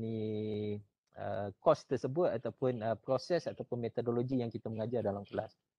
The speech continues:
Okey, sebab uh, kita biasa dapati bahawa pelajar tu dia faham, tetapi dia biasa buat careless dekat mana? Dekat calculation.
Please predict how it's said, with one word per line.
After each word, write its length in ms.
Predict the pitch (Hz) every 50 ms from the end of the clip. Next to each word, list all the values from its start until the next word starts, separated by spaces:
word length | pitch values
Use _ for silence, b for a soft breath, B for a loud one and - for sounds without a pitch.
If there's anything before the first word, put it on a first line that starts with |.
| _
Okey, 140 | _ 143 135
sebab 240 | - 127 135 151 - - _ _ _ _ _ _ _ _ _ _ -
uh, 720 | - 104 113 117 117 117 113 113 113 113 110 110 110 110 110 107 - _ _ _
kita 200 | - 147 - 196
biasa 280 | 170 165 165 160 - 170
dapati 360 | 160 156 147 151 151 - 139
bahawa 240 | 127 131 139 147 123
pelajar 320 | - 131 135 147 160 165
tu 120 | 175 - 214
dia 120 | 196 165
faham, 440 | - 147 - 190 175 143 113 104 104 - _
tetapi 480 | - 120 117 - 135 135 - 185 180 175
dia 280 | 156 147 165 165 156 -
biasa 440 | 123 131 135 131 127 - 175 180
buat 320 | 170 147 147 147 143 - - _ _ _
careless 360 | - 131 139 160 196 190 -
dekat 240 | 117 - - 139 104
mana? 200 | 123 156 185 170
Dekat 240 | 139 - - - -
calculation. 520 | 117 110 - - 110 107 101 - - 98